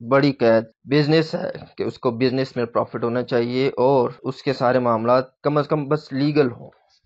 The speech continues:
उसके लिए जायज़ नाजायज़ और हलाल और हराम की कोई कैद नहीं है।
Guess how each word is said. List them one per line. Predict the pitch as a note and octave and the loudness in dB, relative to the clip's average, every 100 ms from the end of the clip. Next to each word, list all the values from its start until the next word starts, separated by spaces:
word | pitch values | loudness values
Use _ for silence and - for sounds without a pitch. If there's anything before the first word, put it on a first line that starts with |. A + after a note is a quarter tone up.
| _ _ _ _ | _ _ _ _
उसके | - C#3+ E3 | -12 -2 2
लिए | D#3 | 2
जायज़ | C3 C3+ C3+ | 4 6 6
नाजायज़ | C3 A#2+ A2+ A#2 A#2 | 4 0 2 2 0
और | - A2 B2 | -4 -6 -4
हलाल | A2+ A#2 A#2+ | 2 4 4
और | A#2 - | 2 0
हराम | A#2+ A2+ A#2 A#2 | 0 2 0 -2
की | - A#2+ | -8 -10
कोई | - A#2 | -6 -6
कैद | A2+ A2 A#2 - _ _ _ - | -4 -2 -2 -6 _ _ _ -8
नहीं | A#2 A#2 A2 | -6 -6 -8
है। | G2 F#2+ | -8 -12